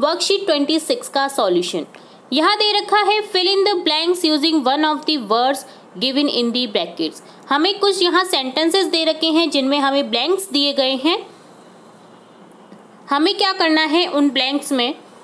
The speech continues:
ब्रैकेट में दिए गए वर्ड से correct word को choose करके हमें इन blanks में फिल करना है। ठीक है, तो यहाँ competency में दे रखा है, "Can use relative pronoun in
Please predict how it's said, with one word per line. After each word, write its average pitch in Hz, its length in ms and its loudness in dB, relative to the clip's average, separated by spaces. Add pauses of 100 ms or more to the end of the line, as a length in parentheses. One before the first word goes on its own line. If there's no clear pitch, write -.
(220)
ब्रैकेट 392 500 0
में 415 200 2
दिए 294 280 0
गए 285 240 0
वर्ड 240 340 -2
से 262 280 -2 (280)
correct 339 340 -2
word 254 260 0
को 285 120 2
choose 349 440 2
करके 254 440 -2 (260)
हमें 247 320 0
इन 254 160 -2
blanks 190 400 -4
में 370 180 0
फिल 285 240 -2
करना 160 340 -4
है। 160 160 -10 (1080)
ठीक 247 180 -4
है, 359 100 -2 (1900)
तो 311 60 4
यहाँ 320 640 0
competency 381 720 0
में 381 140 2
दे 311 100 0
रखा 285 240 0
है, 339 200 2
"Can 311 280 2
use 339 220 2
relative 294 560 0
pronoun 311 420 2
in 269 140 2